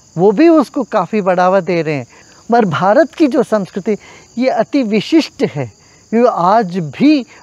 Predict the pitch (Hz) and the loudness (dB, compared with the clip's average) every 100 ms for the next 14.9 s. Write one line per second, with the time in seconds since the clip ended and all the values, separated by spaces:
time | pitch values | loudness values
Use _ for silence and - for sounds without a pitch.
0 | _ 214 220 214 196 - 208 208 165 202 | _ 2 2 2 -4 -2 -2 0 2 2
1 | 285 269 214 190 240 - 185 175 190 _ | 4 2 2 2 0 -2 -4 -2 -4 _
2 | _ _ _ _ _ _ _ _ _ _ | _ _ _ _ _ _ _ _ _ _
3 | - 120 175 190 247 - - 113 123 _ | -14 -4 0 2 0 -2 -14 -14 -16 _
4 | _ _ _ _ _ _ _ _ 143 202 | _ _ _ _ _ _ _ _ -2 0
5 | 202 196 240 269 302 277 262 - 226 208 | 2 2 0 2 2 2 -4 -4 -2 -2
6 | - 233 - 226 180 208 202 - _ _ | -2 -2 0 -2 0 0 0 -6 _ _
7 | _ _ 156 180 139 151 160 - 269 196 | _ _ -2 0 0 -2 -2 0 0 2
8 | 208 202 175 170 _ _ _ 180 185 190 | 2 2 0 -4 _ _ _ -10 -4 -2
9 | 165 131 180 247 254 233 165 185 180 170 | -2 -2 0 0 0 -2 0 0 0 0
10 | 160 _ _ _ - _ _ - 196 214 | -4 _ _ _ -20 _ _ -4 0 2
11 | 285 - - - 160 - 185 196 262 247 | 0 -4 -10 -4 -4 -2 -2 2 2 0
12 | 196 208 185 - _ _ _ _ 226 214 | 0 -2 -2 -8 _ _ _ _ -2 -2
13 | - 240 208 214 - 202 196 196 190 175 | 0 0 0 -4 -6 -8 -8 -10 -8 -8
14 | 139 139 - - - 135 - - 147 | -8 -10 -12 -20 -12 -12 -10 -14 -16